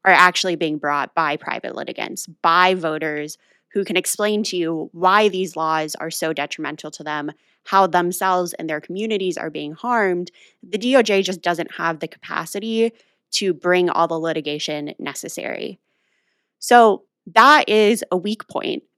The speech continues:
that Republicans are now exploiting, right? This idea that the D O J doesn't have the capacity to bring it, like you point out,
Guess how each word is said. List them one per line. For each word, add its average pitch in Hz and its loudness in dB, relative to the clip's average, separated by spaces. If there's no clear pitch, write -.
that 175 6
Republicans 185 -2
are 170 -2
now 156 -2
exploiting, - -8
right? 170 -2
This 175 -2
idea 190 2
that 170 4
the 196 2
D 208 4
O 240 10
J 190 4
doesn't 175 0
have 165 -6
the 175 -8
capacity 156 -4
to - -14
bring 156 -8
it, 160 -6
like 170 -8
you 185 -2
point 185 -4
out, 156 -2